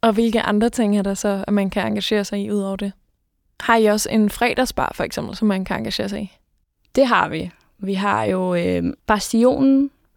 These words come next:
Speaker 2: som er, øh, Thors, mit instituts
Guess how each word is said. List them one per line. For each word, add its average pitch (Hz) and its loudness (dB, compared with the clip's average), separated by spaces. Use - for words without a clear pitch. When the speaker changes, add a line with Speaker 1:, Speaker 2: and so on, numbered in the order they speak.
Speaker 2:
som 196 0
er, 104 -2
øh, 185 -2
Thors, - 0
mit 214 2
instituts - -2